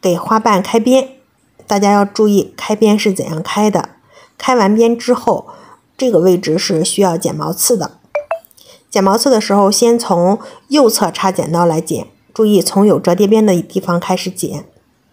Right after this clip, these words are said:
剩下的这两片花瓣的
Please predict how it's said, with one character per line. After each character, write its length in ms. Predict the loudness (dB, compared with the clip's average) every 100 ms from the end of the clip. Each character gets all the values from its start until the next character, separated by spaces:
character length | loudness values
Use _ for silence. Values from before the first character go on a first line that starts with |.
| _ -20 -20 _
剩 200 | -6 -2
下 160 | 0 0
的 160 | 0 2
这 120 | 2
两 200 | 0 -2
片 160 | -2
花 200 | 0 0
瓣 280 | 0 0 0
的 240 | -2 -4